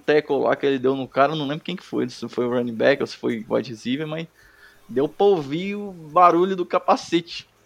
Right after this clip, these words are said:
Foi meio cabuloso. É, então, é muita diferença, assim, do, do time em si, do, do espírito do time.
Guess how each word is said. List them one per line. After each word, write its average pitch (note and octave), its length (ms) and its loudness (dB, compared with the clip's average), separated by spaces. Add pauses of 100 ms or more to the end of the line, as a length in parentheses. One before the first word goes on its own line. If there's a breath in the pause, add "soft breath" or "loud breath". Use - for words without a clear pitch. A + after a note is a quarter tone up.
(140)
Foi C3 180 -2
meio D3+ 220 -2
cabuloso. E3 840 -2 (960)
É, A#2 400 2
então, C3 680 2
é C3 80 4
muita D3 220 2
diferença, C3 500 4
assim, A#2 400 2
do, A#2 260 0
do B2 160 0
time B2+ 380 2
em - 20 4
si, A#2+ 260 0
do, B2 140 2
do B2+ 160 4
espírito B2+ 480 0
do B2 120 0
time. B2+ 420 -8